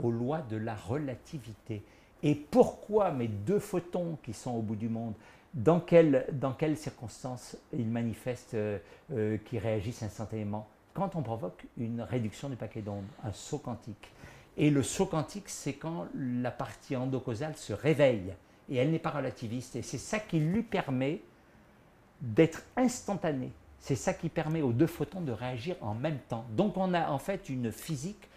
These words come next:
j'appelle ça l'holomatière, cette, euh, particule complétée. Donc on a une physique à deux dimensions, l'une qui est la matière, qui est exocausale, et l'autre qui est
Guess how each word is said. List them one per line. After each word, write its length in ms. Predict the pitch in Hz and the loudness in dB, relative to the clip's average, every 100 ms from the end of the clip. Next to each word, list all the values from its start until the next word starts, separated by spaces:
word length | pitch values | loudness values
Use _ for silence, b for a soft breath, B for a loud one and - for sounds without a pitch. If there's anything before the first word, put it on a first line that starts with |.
| b | b
j'appelle 240 | 120 120 110 | -4 -2 -2
ça 180 | 123 | -2
l'holomatière, 640 | 113 139 170 139 120 113 104 | 2 4 2 2 -6 -8 -10
cette, 300 | - 92 107 | -10 -12 -10
euh, 180 | 98 92 104 | -10 -10 -10
particule 420 | 98 101 104 92 | -10 -10 -10 -10
complétée. 520 | - 87 92 175 185 B B B | -10 -10 -4 -4 -4 B B B
Donc 220 | 151 220 | 4 4
on 120 | 214 190 | 2 0
a 60 | |
une 100 | 180 | -2
physique 460 | - 165 156 226 - | -2 -4 -4 -8 -2
à 140 | 135 123 | 0 0
deux 300 | 117 180 170 | 0 -2 -2
dimensions, 680 | 160 175 160 117 - 143 | -4 -2 -4 -6 -8 -6
l'une 300 | 120 139 208 | 0 2 2
qui 120 | - 147 | 2 0
est 40 | |
la 80 | 131 | 0
matière, 460 | 117 - 139 190 - | -4 -6 -6 -6 -10
qui 80 | - | -12
est 100 | - | -8
exocausale, 640 | 92 98 90 87 95 123 170 B B | -6 -6 -8 -6 -6 -6 -10 B B
et 100 | 135 | -2
l'autre 320 | 123 185 185 - | 2 2 -2 -8
qui 120 | - | -4
est 60 | 113 | -4